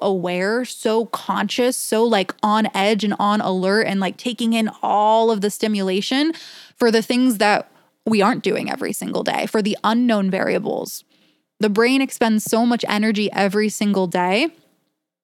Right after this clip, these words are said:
And so being able to hardwire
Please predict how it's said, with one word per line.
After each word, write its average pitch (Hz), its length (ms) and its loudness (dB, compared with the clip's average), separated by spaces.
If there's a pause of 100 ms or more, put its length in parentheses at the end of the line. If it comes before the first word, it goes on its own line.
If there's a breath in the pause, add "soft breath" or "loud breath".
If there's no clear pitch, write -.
(200)
And 233 220 2
so 220 360 2 (420 loud breath)
being 247 260 2
able 233 320 2
to 208 280 0
hardwire 240 920 2